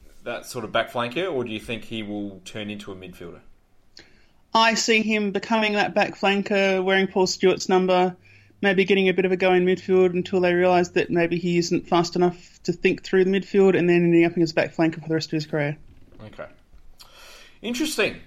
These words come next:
Speaker 1: That's interesting. I think, um,
Speaker 2: Tough
Speaker 1: yeah,
Speaker 2: call, I know,
Speaker 1: I,
Speaker 2: but
Speaker 1: I like your
Speaker 2: <laughs>
Speaker 1: convictions there, Portia, and I think you've
Speaker 2: It's
Speaker 1: raised a very good argument.
Speaker 2: Well, look, I mean, this is one of the ones, like, if people are out there, you know, thinking,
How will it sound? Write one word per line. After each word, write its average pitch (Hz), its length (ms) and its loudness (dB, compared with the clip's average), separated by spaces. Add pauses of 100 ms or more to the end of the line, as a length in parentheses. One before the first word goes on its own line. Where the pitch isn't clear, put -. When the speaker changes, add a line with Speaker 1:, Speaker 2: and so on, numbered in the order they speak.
(160)
Speaker 1:
That's 165 240 -8
interesting. 185 500 -6
I 127 80 -2
think, 165 340 -10
um, 143 640 -2
Speaker 2:
Tough 262 160 2
Speaker 1:
yeah, 214 60 2
Speaker 2:
call, 190 160 4
I 175 60 4
know, 175 100 6
Speaker 1:
I, - 100 4
Speaker 2:
but 147 100 -4
Speaker 1:
I 147 100 4
like 160 280 2
your 156 140 -2
Speaker 2:
<laughs> - 60 -6
Speaker 1:
convictions 151 540 0
there, 120 240 0
Portia, 123 420 -8
and 143 100 -2
I 135 100 -2
think 143 200 -10
you've 127 120 -2
Speaker 2:
It's 117 100 -4
Speaker 1:
raised 123 240 0
a 117 60 -12
very 117 200 -4
good 110 140 -4
argument. 110 360 -4 (960)
Speaker 2:
Well, 240 100 2
look, 233 160 2
I 247 60 2
mean, 226 240 2
this 277 160 -2
is 262 100 -4
one 240 120 0
of 214 40 2
the 214 60 -2
ones, 202 260 0
like, 208 140 0
if 220 140 -6
people 233 280 -2
are 185 80 0
out 175 180 -4
there, 185 160 0
you 175 140 -2
know, 170 80 0
thinking, 185 380 -8